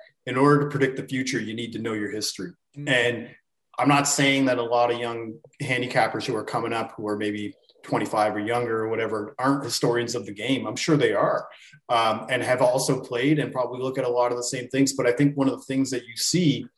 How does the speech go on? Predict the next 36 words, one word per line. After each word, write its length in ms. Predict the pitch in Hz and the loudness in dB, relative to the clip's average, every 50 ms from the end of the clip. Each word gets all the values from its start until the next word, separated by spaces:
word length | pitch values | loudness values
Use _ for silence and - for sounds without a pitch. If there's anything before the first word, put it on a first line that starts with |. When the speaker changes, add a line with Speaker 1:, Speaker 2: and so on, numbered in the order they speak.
| _ - - _ _ | _ -20 -20 _ _
Speaker 1:
is, 400 | - 131 127 123 120 120 120 - - | -4 -2 -2 -2 -2 -4 -4 -6 -4
and 140 | 127 123 | -4 -2
it's 360 | 123 117 120 120 120 117 - - | -2 -2 -4 -4 -6 -6 -2 -2
no 120 | 131 120 | 0 0
different 300 | 123 127 120 - 120 - | 0 -2 -4 -4 -4 -2
than 200 | 127 120 120 120 | 0 0 0 -2
even 200 | 123 120 120 120 | -4 -6 -4 -4
just 180 | 120 123 120 - | -4 -4 -4 -4
in 60 | 127 120 | -4 -2
the 100 | 123 123 | -2 -2
N 100 | 123 120 | -2 0
B 80 | 127 127 | 0 -2
A 40 | 127 | -2
in 80 | 123 | -2
general, 320 | 117 117 131 - - 123 113 | 0 0 2 2 2 2 2
is 60 | 110 | 2
that 160 | - 123 117 - - - | 0 -2 -2 -2 -2 2
older 280 | 131 151 151 156 147 | 4 6 8 8 8
teams, 600 | 147 - 165 170 165 143 139 139 - - - - _ _ _ _ - _ - | 6 6 4 4 6 6 6 6 4 0 -4 -12 _ _ _ _ -16 _ -4
not 160 | 220 208 - | -4 -4 -2
too 220 | - 196 156 101 | -2 -2 -2 -2
old, 160 | 98 101 104 | -2 -4 -2
obviously, 400 | 107 104 101 104 107 - - 139 | -2 -2 -2 -2 -2 0 2 4
but 300 | 156 151 135 - - - - - _ _ _ - | 4 4 2 0 -2 -8 -14 -18 _ _ _ 2
older, 320 | 147 156 160 156 156 165 | 6 6 8 8 8 6
more 220 | 156 156 147 143 143 | 6 6 6 6 4
experienced 580 | 143 - - - 139 135 139 147 156 147 - | 2 0 -2 0 2 4 4 6 4 2 0
teams 300 | - 143 127 127 135 127 | -2 -4 -4 -2 -4 -2
have 160 | - 139 131 135 | -2 0 0 0
more 240 | 139 127 127 127 | 0 0 0 -2
success 520 | 127 - 180 - - - 123 120 120 - - - _ _ _ _ _ _ _ _ _ - - - - | -2 -2 -2 -2 0 0 0 0 0 -2 -4 -6 _ _ _ _ _ _ _ _ _ -20 -18 -4 0
in 140 | 147 147 143 | 4 6 8
the 120 | 143 143 143 | 8 8 8
N 100 | 139 147 | 6 6
B 140 | 151 156 185 | 4 2 2
A 140 | - - | 0 -2